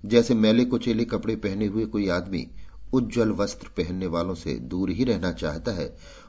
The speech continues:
वही दशा इनकी है। वो शायद समझते हैं कि किसी रूपवती स्त्री को रूपहीन पुरुष से प्रेम हो ही नहीं सकता। शायद वो दिल में पछताते हैं कि क्यों इससे विवाह किया। शायद उन्हें अपने ऊपर ग्लानि होती है।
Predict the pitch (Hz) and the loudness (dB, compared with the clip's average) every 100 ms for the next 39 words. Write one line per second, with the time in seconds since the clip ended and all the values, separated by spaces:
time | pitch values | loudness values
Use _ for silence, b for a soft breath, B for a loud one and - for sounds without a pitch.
0 | - 139 151 113 95 98 73 62 - 58 | 2 6 8 6 4 0 0 -4 -6 -6
1 | - - b b b - 127 123 120 117 | -6 -8 b b b 2 4 8 6 6
2 | 104 104 104 123 110 117 107 - - 110 | 2 2 0 0 0 0 -2 -4 -2 0
3 | 107 110 - 104 - 107 - 107 107 101 | 2 0 -2 -4 0 -2 -2 -2 -2 0
4 | 107 107 98 107 - 95 85 - - 98 | 0 -2 -2 -4 -4 -4 -6 -8 -8 -8
5 | - 90 85 85 82 92 113 78 - - | -4 -4 -4 -6 -4 -4 -4 -8 -10 -12
6 | - 52 - - b b b b b - | -8 -8 -8 -12 b b b b b -10
7 | - 104 104 104 92 98 98 90 85 - | 0 2 2 0 0 0 -2 -2 -2 0
8 | 98 98 110 107 113 95 - 120 87 - | 0 0 -2 -2 -4 -6 -2 -2 -2 -4
9 | 80 73 69 82 82 80 73 - - b | -6 -4 -6 -6 -8 -8 -8 -10 -14 b
10 | b b b - 107 107 110 - 92 107 | b b b 0 2 4 2 -4 -4 -4
11 | - 85 101 95 92 80 73 69 82 110 | -4 -4 -6 -4 -4 -4 -6 -6 -4 -4
12 | 101 78 73 64 - | -4 -4 -6 -8 -10